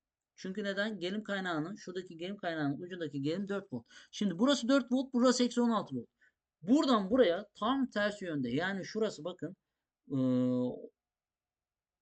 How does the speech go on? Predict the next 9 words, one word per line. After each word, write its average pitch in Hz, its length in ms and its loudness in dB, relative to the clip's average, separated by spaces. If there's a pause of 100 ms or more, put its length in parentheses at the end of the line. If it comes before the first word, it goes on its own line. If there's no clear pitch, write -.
(120)
dört 240 320 2
volt. 208 240 -2 (1000)
Tamam 190 240 -4
mı? 120 100 -4
Şurası 160 320 -6
pardon. 135 440 -6
Şurası 175 440 -14
dört 202 300 -8
volt. 202 220 -8